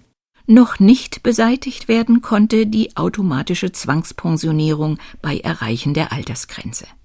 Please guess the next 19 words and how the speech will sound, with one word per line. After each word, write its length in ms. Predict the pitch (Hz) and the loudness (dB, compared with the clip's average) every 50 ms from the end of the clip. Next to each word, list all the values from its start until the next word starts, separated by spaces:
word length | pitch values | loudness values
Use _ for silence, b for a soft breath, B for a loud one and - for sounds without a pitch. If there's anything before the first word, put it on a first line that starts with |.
| - - - | -20 -14 -10
Dagegen 380 | - 127 - - 98 - - | -10 -6 -6 -6 -8 -8 -6
abgeschafft 640 | - - 127 - - 180 175 - 208 208 233 - _ - b b b b b _ _ | -6 -8 -8 -6 -4 -4 -2 0 0 0 0 -2 _ -20 b b b b b _ _
weil 200 | - 113 117 - | -10 -8 -8 -8
rechtswidrig 760 | - 95 95 - - - - 156 160 - 208 220 226 - - B B B B B B B B | -6 -8 -8 -8 -10 -8 -4 -4 -4 0 0 0 0 0 -4 B B B B B B B B
wurde 280 | - 170 185 202 214 | 2 4 4 4 2
zum 220 | - - 202 208 190 | 0 2 2 2 2
Beispiel 480 | 151 139 131 131 - - - 175 165 | 2 -2 -2 -4 -6 -4 -2 -2 -2
die 200 | 160 175 - - | -2 -2 -4 -4
altersdiskriminierende 1300 | - 131 135 143 160 165 - - - 160 165 - - - - 156 160 156 143 151 151 151 - 151 151 143 - | -4 -4 -4 -2 -4 -6 -6 -4 -6 -6 -6 -6 -8 -8 -4 -2 -2 0 0 -2 -2 -2 -2 -2 -4 -4 -4
Regelung 460 | 110 113 123 135 156 156 143 147 156 | -4 -4 -2 0 0 0 0 0 0
im 100 | 147 135 | -2 -2
öffentlichen 640 | - - 147 - - - - - - - - 120 113 | -2 -4 -6 -6 -6 -14 -12 -12 -10 -8 -6 -8 -4
Dienst, 440 | - 117 143 156 180 190 - - B B B B B B B B B - | -2 0 2 2 2 2 0 -4 B B B B B B B B B -4
Beschäftigte 720 | 185 - - 202 190 - - - 226 - - - 240 - | -4 -2 0 -2 -4 -4 -6 -8 -8 -8 -4 -4 -4 -2
nach 200 | - 208 214 214 | 0 -2 -2 -2
ihrem 340 | - - 208 202 196 208 202 | -4 -4 -4 -2 0 2 2
Lebensalter 840 | 196 190 196 214 226 - 143 131 - - - 113 107 82 - 92 85 | 2 2 2 2 2 2 0 -2 -2 -6 -6 -8 -8 -6 -8 -12 -12
zu 160 | - - - - | -10 -10 -10 -8
bezahlen. 760 | 92 92 - - - - - - 107 90 87 - - 117 | -10 -8 -8 -8 -8 -8 -8 -10 -12 -12 -12 -12 -14 -14